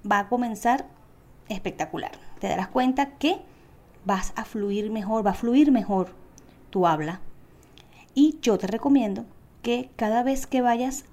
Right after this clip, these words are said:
a utilizar o a necesitar, mm, bien sea dar un discurso, una charla,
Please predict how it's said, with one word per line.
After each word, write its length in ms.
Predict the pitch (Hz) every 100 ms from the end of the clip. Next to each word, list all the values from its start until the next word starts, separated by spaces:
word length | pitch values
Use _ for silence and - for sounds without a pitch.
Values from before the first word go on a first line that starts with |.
| _ -
a 80 |
utilizar 560 | 208 196 185 185 220 196
o 80 | 170
a 40 |
necesitar, 680 | 165 165 160 147 190 175 - - - - - -
mm, 240 | 185 175
bien 180 | 170 175
sea 280 | 175 170 156
dar 140 | 180
un 80 | 170
discurso, 880 | 175 - 240 233 202 - 190 180 180 - - -
una 300 | 170 156 -
charla, 800 | 208 202 190 185 185 180 175